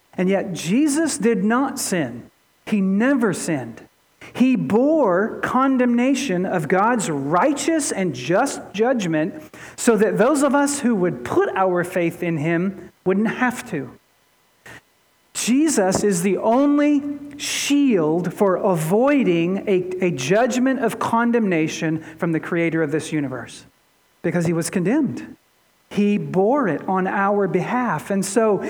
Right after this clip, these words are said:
if we understand what Jesus has accomplished, which is freedom from condemnation, then A, we won't be condemning to other people 'cause we, we ourselves know if it was not for Jesus, I am a condemned man.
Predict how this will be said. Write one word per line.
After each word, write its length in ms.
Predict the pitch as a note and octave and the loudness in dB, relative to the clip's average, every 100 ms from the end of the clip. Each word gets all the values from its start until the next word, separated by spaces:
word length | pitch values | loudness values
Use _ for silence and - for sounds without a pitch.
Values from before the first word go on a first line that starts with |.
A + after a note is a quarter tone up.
| - - | -8 0
if 260 | D4+ D#4+ D#4 | 0 2 0
we 160 | C#4+ | 2
understand 800 | C#4+ B3+ G#3+ - - D4 C#4 G#3 | 2 2 0 0 2 4 2 2
what 160 | G3+ F#3 | 0 0
Jesus 400 | G3+ C4 B3 A3+ | 0 2 0 2
has 180 | A3 | 2
accomplished, 640 | G3+ G#3 C4 C#4+ - F3+ A3 | 0 0 2 2 0 0 -2
which 120 | G#3+ | -2
is 120 | G#3 | -4
freedom 400 | - F4+ F4+ D#4 | 0 2 4 2
from 100 | A#3+ | 2
condemnation, 1040 | A3 A3+ G3 F#3 E3 D#3 F#3+ A#3 A#3 - - - - _ _ _ | 2 2 0 0 -2 -2 -2 -2 -6 -16 -20 -20 -20 _ _ _
then 360 | C4 B3+ A#3+ - | 2 2 2 2
A, 340 | C#4+ E4+ D4 | 2 4 4
we 100 | B3 | 4
won't 280 | C4+ D#4 D#4 | 4 2 2
be 200 | E4 F#4+ | 2 4
condemning 520 | F#4+ C4+ A#3 A#3+ A#3 | 2 2 4 4 4
to 100 | A#3 | 4
other 200 | A#3 A#3 | 4 2
people 320 | A3+ C#4 C#4+ B3 | 2 2 2 2
'cause 180 | B3+ | 2
we, 160 | A#3 D#4 | 2 0
we 320 | - - D4+ | -2 -6 0
ourselves 520 | D4+ C#4+ E4+ E4+ D4 | 2 2 4 4 4
know 300 | C#4 E4+ D#4 - | 4 4 2 0
if 260 | - A#3+ | -2 0
it 100 | D4+ | 2
was 180 | C4 G#3 | 2 4
not 240 | C#4 F4+ | 4 4
for 120 | F4+ C4+ | 2 2
Jesus, 420 | C#4 D#4+ D#4+ - | 2 2 2 0
I 180 | A#3 D4+ | 2 2
am 100 | B3 | 2
a 80 | G3+ | 0
condemned 580 | A3+ G#3 G3 C4 B3+ | 0 2 2 2 2
man. 420 | A3 A3 D#3 A2 | 2 2 0 -4